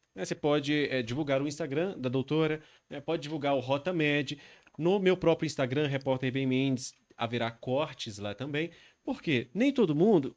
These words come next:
consegue tempo na agenda pra assistir ao podcast inteiro. A gente entende isso. Então, qual é a solução que nós encontramos? Todo esse podcast vai ser publicado. Então, quem tem tempo vai assistir eu e a doutora Marcela falando aí por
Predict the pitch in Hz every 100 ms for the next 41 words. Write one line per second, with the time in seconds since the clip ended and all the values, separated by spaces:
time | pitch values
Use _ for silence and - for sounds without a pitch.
0 | _ - 254 - 180 165 - 190 233 214
1 | 131 117 135 135 127 175 185 190 180 175
2 | 185 180 185 175 - 165 - 202 175 175
3 | 131 95 _ - _ 113 156 202 185 -
4 | 180 170 120 85 - 147 139 214 233 _
5 | _ - 220 220 185 190 165 - 143 135
6 | 107 _ - - _ 139 131 120 131 127
7 | 117 110 90 82 - _ _ _ _ _
8 | _ _ 143 190 196 185 180 160 151 147
9 | 175 - 104 - 107 117 160 180 98 -
10 | _ _ _ _ 107 131 135 127 170 175
11 | 208 - - 160 160 165 - 156 180 -
12 | _ _ 127 156 156 147 143 131 117 -
13 | 156 156 151 143 147 143 147 156 147 127